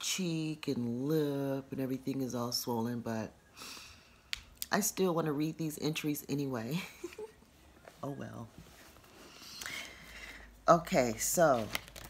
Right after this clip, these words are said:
this one is entitled Decreasing the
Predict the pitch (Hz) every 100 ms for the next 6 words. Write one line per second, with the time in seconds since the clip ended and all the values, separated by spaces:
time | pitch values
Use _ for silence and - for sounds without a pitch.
0 | - - - - - - - - - -
1 | - - 131 139 139 208 262 - 170 139
2 | 131 135 131 135 131 160 135 131 120 113
3 | 110 - - - - - 117 156 - -
4 | - 220 240 247 - 175 113 71 - -
5 | - - - - - - - - - -
6 | - - - 127 151 156 143 135 131 127